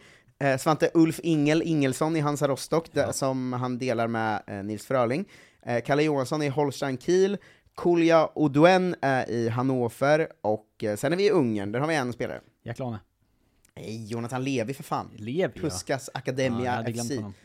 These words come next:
Speaker 1: Som gick ut och, eh,
Speaker 2: Ah, han svingade.
Speaker 1: svingade mot, eh, att Neymar gick till, eh, Saudi, va?
Speaker 2: Ja.
Speaker 1: Eh, spelar för, eh, Orbans,
Speaker 2: Eh, äpplen och päron.
Speaker 1: eh, klubb där.
Speaker 2: Ja,
Speaker 1: Eh,
Speaker 2: där.
Speaker 1: men också min kompis.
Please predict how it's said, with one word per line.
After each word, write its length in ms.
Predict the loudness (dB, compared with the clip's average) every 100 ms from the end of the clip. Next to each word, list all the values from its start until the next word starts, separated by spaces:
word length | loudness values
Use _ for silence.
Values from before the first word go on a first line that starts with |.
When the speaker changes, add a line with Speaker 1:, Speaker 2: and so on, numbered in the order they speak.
| -20 -20 _ _ _
Speaker 1:
Som 220 | -6 -2
gick 140 | -2 -2
ut 300 | -4 -4 -6
och, 300 | -4 -2 -2
eh, 520 | -2 -2 -2 -4 -6
Speaker 2:
Ah, 60 | -8
han 400 | -8 -8 -8 -10
svingade. 400 | -10 -8 -6 -6 -10 _ _ _ _ _
Speaker 1:
svingade 360 | -4 0 2 0
mot, 480 | 0 -2 -6 _ -2
eh, 500 | 0 0 0 0 -2
att 100 | -2
Neymar 320 | -4 -2 -2
gick 220 | -2 -6
till, 320 | -8 -6 -6 -6
eh, 60 | -8 -8 -8 -8 -8 -10 -10 -12 -10 -10
Saudi, 280 | -6 -4 -4
va? 140 | -8 -12
Speaker 2:
Ja. 200 | -12 -12 -12 _ _ _ _ _ _
Speaker 1:
Eh, 340 | -20 -20 -20 -20
spelar 220 | -20 -18
för, 280 | -16 -16 -18 -20
eh, 240 | -16 -14 -12
Orbans, 240 | -12 -10
Speaker 2:
Eh, 240 | -10 -10 -10
äpplen 240 | -8 -8
och 80 | -6
päron. 280 | -6 -6 -10 -14
Speaker 1:
eh, 320 | -18 -18 -18
klubb 120 | -18 -16
där. 100 | -18 -20 -10
Speaker 2:
Ja, 60 | -6
Speaker 1:
Eh, 100 | -2
Speaker 2:
där. 80 | -2
Speaker 1:
men 260 | -2 -4 -6 -12 -20 _
också 320 | -14 -8 -6
min 320 | -6 -6 -8 -10
kompis. 400 | -12 -12 -18